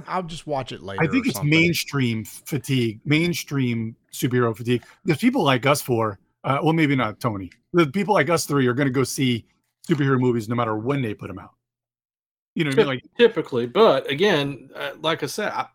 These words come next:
Speaker 3: I'm, I'm the biggest Flash fan here, and I didn't go see it.
Speaker 1: Yeah.
Speaker 3: You know,
Speaker 2: Just
Speaker 3: I
Speaker 2: 'cause you were
Speaker 3: waited
Speaker 2: in Greece for a month.
Speaker 3: Well, that's true. I had less time to watch <laughs> movies this summer than I thought I was going to. And,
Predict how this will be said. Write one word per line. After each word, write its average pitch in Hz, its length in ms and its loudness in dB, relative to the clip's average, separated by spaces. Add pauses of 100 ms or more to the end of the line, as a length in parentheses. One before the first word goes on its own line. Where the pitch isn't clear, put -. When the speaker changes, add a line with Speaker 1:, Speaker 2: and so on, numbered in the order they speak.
Speaker 3:
I'm, 214 240 0 (160)
I'm 208 220 -10
the 226 60 -4
biggest 214 280 -2
Flash 208 320 -2
fan 196 200 -4
here, 151 420 -4 (220)
and 131 120 -4
I 180 80 2
didn't 214 120 -8
go 156 120 0
see 123 200 -10
it. - 140 -18 (720)
Speaker 1:
Yeah. 104 220 -12
Speaker 3:
You 135 120 -4
know, 143 60 2
Speaker 2:
Just 143 100 4
Speaker 3:
I 170 40 6
Speaker 2:
'cause 170 40 0
you 165 40 2
were - 20 2
Speaker 3:
waited 180 320 6
Speaker 2:
in 170 60 -4
Greece 160 340 -4
for 110 160 -4
a 98 40 -6
month. 95 280 -14 (200)
Speaker 3:
Well, 156 180 4
that's 170 200 4
true. 120 240 -2
I 143 260 4
had 175 200 -2
less 160 220 0
time 151 280 -2
to 135 80 -2
watch 131 500 -4
<laughs> - 20 -14
movies 123 480 -6
this 156 160 -10
summer 127 440 -8 (140)
than 135 80 -12
I 127 80 -12 (100)
thought 120 200 -8
I 113 40 -6
was 104 200 -12
going 107 240 -14
to. 110 180 -20 (540)
And, 147 420 2